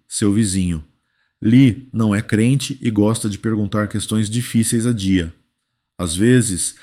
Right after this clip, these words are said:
Dia acha que Lee tem dúvidas sinceras e está buscando a verdade.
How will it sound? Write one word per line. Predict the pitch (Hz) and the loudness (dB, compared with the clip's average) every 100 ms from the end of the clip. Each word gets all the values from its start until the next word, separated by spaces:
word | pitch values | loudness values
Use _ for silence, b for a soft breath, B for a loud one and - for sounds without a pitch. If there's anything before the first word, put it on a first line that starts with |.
| b b | b b
Dia | 92 110 123 107 | -2 2 4 2
acha | 101 113 - 98 | 2 0 -2 -4
que | 113 | 0
Lee | 104 110 127 | 4 4 4
tem | 123 101 | 2 0
dúvidas | 98 117 113 107 98 | 2 2 2 -2 -2
sinceras | - 165 - 101 101 113 127 120 | -2 -2 0 0 2 0 0 0
e | 110 | 0
está | 95 - 117 | 0 -2 -4
buscando | 110 - 117 113 | -4 -4 -2 0
a | 113 | 0
verdade. | 131 117 92 87 80 | 0 -2 -2 -2 -6